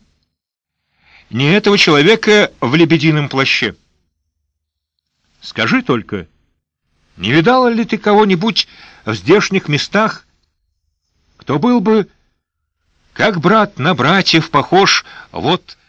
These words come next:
на этих парней?» И он указал ей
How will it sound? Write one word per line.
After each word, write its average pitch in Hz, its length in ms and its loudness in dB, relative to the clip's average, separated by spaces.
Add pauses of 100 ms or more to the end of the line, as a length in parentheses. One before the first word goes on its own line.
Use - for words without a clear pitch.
(720)
на 120 320 -6
этих 147 440 -2
парней?» 107 480 -6 (1500)
И 95 60 -12
он 117 160 -2
указал 123 480 2
ей 120 380 -2